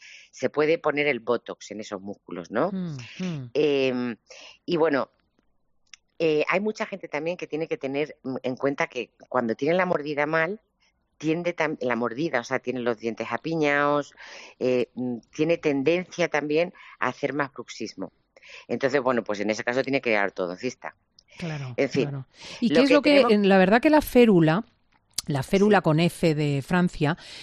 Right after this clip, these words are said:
Speaker 2: se está
Speaker 1: Sí.
Speaker 2: extendiendo mucho, este, este
Speaker 1: Sí.
Speaker 2: plastiquillo nocturno, eh,
Speaker 1: Sí.
Speaker 2: que, que te pones, y era cosa que antes no acontecía. Eh, ¿cómo puede la gente distinguir si esto es una manía, mm, em, pasajera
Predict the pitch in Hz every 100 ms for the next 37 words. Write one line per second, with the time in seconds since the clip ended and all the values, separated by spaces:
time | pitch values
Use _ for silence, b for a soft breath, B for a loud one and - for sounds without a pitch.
0 | B - 165 180 151 208 220 202 180 190
1 | - - 147 269 156 135 170 156 156 156
2 | - 151 - 160 117 156 - 170 175 165
3 | 160 151 - 190 175 151 190 B B B
4 | 175 147 143 139 143 123 139 135 131 143
5 | 143 147 - 180 160 143 - - B B
6 | - 185 180 220 226 226 247 214 185 196
7 | 214 196 175 180 175 165 160 135 - 269
8 | 165 101 B B - 156 165 165 160 160
9 | 226 285 330 330 302 269 254 247 226 -
10 | 208 240 226 214 220 - 220 208 220 208
11 | 208 196 196 190 190 190 185 202 196 185
12 | 185 185 185 185 175 175 175 175 170 175
13 | - 175 196 196